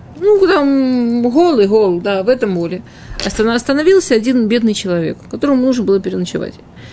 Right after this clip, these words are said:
И с точки зрения его финансов он не мог ни взять себе комнату, чтобы там спать. Он мог заплатить за то, чтобы просто там в кресле посидеть.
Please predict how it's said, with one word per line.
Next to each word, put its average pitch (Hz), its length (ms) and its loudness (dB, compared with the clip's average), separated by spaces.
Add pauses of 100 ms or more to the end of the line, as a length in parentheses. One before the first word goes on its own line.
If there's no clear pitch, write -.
(460)
И 196 300 2
с - 160 -8
точки 226 260 -2
зрения 226 240 2
его 208 140 2
финансов 220 420 -2
он 190 100 0
не 196 80 2
мог 202 240 0
ни 247 180 4
взять 226 280 0
себе 196 240 -2
комнату, 170 920 0
чтобы 156 340 -6
там 156 180 0
спать. 151 640 -4
Он 320 260 2
мог 453 360 0 (560)
заплатить 254 500 2
за 247 80 0
то, 254 140 0
чтобы 226 180 -4
просто 226 240 -4
там 185 120 0
в - 80 -16
кресле 180 340 0
посидеть. 156 440 -10